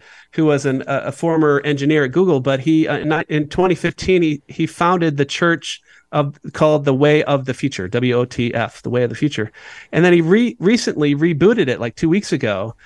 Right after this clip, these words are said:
Um, and I was, he was just on a podcast about this, and it was so interesting what he says on the podcast. I wa-, I wanna read you a quote.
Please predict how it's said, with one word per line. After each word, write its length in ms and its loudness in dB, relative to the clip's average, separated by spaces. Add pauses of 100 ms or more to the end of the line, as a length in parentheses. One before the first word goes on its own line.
(360)
Um, 560 2
and 140 0
I 20 4
was, 220 2
he 100 4
was 140 0
just 180 0
on 100 2
a 60 0
podcast 680 -4
about 360 0
this, 320 -4
and 160 0
it 100 0
was 180 0
so 180 0
interesting 440 0
what 140 0
he 100 -2
says 560 -2
on 220 0
the 80 0
podcast. 580 -2
I 40 -4
wa-, 100 0
I 60 2
wanna 200 2
read 240 2
you 100 0
a 40 -4
quote. 420 -2